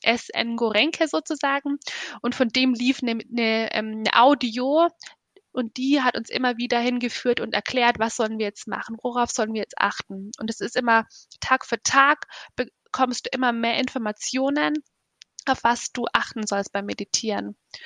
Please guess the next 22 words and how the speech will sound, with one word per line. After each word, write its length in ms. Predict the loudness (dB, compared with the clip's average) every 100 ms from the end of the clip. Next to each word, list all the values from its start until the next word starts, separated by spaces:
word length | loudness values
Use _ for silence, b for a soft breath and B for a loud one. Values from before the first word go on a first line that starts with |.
| B B B 2
Ähm, 540 | 4 2 0 -4 -4
und 340 | -2 -2 -2 -2
so 80 | 2
fängst 280 | 2 2
du 60 | 0
am 60 | 2
ersten 340 | 0 -2 -6
Tag 220 | -4 -2
an, 260 | 0 0 2
dass 160 | 0 0
du 80 | 0
erstmal, 640 | 2 0 -2 -2 -2 -4 -8 B B B
ähm, 240 | -2 -2 -2
ja, 120 | 0
deinen 260 | 2 0 0
Atem 360 | 2 2 0 -8
beobachtest, 800 | -4 -2 2 0 0 -8 -8 -4
wie 80 |
er 40 | -2
durch 120 | -4
die 100 | -6
Nase 360 | -6 -4 -4